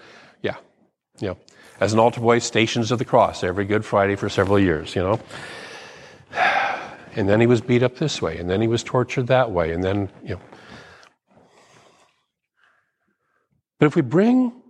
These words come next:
this thing that we want to sometimes just, I mean, a lot of, a whole lot of no thought people I know just, it's like,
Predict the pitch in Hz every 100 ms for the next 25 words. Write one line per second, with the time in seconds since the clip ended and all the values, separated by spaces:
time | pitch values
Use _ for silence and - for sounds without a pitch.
0 | _ _ _ _ _ _ _ 120 156 160
1 | - - - - - - _ _ - 165
2 | 139 123 139 139 - 160 160 143 127 139
3 | - - 139 - - _ - - 151 175
4 | 175 151 - 196 190 143 127 131 135 123
5 | 135 120 117 117 113 131 - 127 123